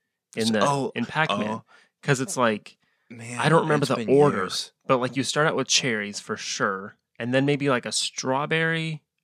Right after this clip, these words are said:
Speaker 1: and then, like, an orange, maybe bananas, grapes. I'm not su-, I don't know the exact order. I think we can figure out that
Speaker 2: But,
Speaker 1: order.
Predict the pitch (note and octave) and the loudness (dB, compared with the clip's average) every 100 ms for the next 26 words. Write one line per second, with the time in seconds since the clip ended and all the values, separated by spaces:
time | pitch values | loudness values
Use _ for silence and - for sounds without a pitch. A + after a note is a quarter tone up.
0 | - A#2 A#2+ A#2 A2+ G#2+ G2+ A2 C#3+ E3+ | -6 -2 0 -2 -4 -6 -2 0 0 -2
1 | E3+ - - _ _ _ _ _ _ _ | -4 -6 -8 _ _ _ _ _ _ _
2 | - A2+ B2 A#2+ A2+ A2+ A#2+ A#2 A2 A2 | -6 -4 -2 -2 0 0 0 -2 0 0
3 | A2 - - - - D3+ F3 E3 - - | 0 -4 -18 -8 2 4 6 4 2 -4
4 | - D3+ D#3 D#3 C#3+ C3+ C3 B2+ C3 A#2+ | 2 4 4 2 0 0 -2 0 2 2
5 | E3+ D#3+ - C3 - - D3+ C3+ D#3+ G#3+ | 0 -10 -8 -10 -10 -6 -4 0 0 0
6 | B2+ A2 C3+ G2+ G2 A2+ | 0 4 4 4 0 -6